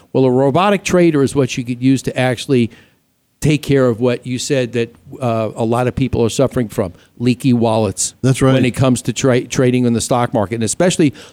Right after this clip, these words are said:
Speaker 1: the volatility in the stock market, the way it is now. You know, one thing that I'm gonna share with, with Gabe in a minute is the fact that,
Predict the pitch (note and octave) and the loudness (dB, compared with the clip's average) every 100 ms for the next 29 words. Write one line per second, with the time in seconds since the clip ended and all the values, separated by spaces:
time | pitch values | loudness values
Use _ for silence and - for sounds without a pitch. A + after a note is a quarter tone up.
0 | _ B2 G#2+ D3 F#3+ F#3 G3 G3+ F3+ E3 | _ -4 0 2 2 2 4 4 4 4
1 | D#3 D3+ - E3+ F3 - D#3 C3+ C3 C#3+ | 2 0 0 0 0 2 0 0 2 2
2 | D3 D3+ C3+ D#3 D#3+ - - _ - D#3 | 4 2 2 0 0 -4 -18 _ -2 2
3 | D#3 C#3+ - - B2+ B2+ E3 F#3+ F3+ E3+ | 2 0 -8 -6 0 2 4 2 2 2
4 | D3 C3+ C#3 D3 C#3 - D3 C#3+ C3+ C3 | 4 4 2 2 2 2 2 4 4 4
5 | A2+ - - B2+ - C#3 C3 A2+ - D3 | 0 -4 -6 -6 -8 0 2 2 2 2
6 | F3 D3+ A2+ A2+ A#2 B2 - C3 B2+ A2 | 4 2 2 2 2 0 0 2 2 0
7 | B2 - C3+ C3 B2 C3 A#2 | -2 0 0 0 0 0 -2